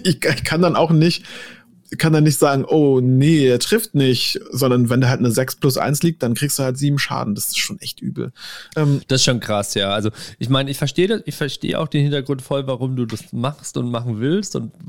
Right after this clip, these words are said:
Speaker 2: ich verstehe den, den, den Reiz daran, den Appeal, so.
Speaker 1: Ja, total.
Speaker 2: Ähm, zu hundert Prozent. Ähm, ich würfel ganz selten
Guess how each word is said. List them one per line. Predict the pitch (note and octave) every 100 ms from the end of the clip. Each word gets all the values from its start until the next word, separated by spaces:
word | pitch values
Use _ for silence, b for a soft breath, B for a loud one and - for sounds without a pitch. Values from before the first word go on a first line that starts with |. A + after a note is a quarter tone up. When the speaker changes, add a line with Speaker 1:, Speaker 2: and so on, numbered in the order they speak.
| G2
Speaker 2:
ich | C3+
verstehe | - A#2 C3+
den, | B2 A2+ A2+ G#2+
den, | A2 G#2+ G#2+
den | G#2 G2+
Reiz | G#2 C#3 E3+ -
daran, | E3 E3+
den | E3 -
Appeal, | - F3 G3 C4 _
so. | G3+ A#3+ _ b
Speaker 1:
Ja, | D3+ B2+
total. | A#2 A#2+ G#2
Speaker 2:
Ähm, | - B2 A#2+ A#2+ - _ D#3 C#3+
zu | C#3
hundert | E3 D#3+
Prozent. | - C#3+ E3 F#3+ b b b b
Ähm, | B2+ B2 B2 A#2+
ich | B2 - A#2+
würfel | B2 B2 B2 A2+ G2+ F#2+ F#2 F2+ - G1+ - -
ganz | F2+ F#2+ -
selten | F#2+ G2 - F#2+ F#2 - -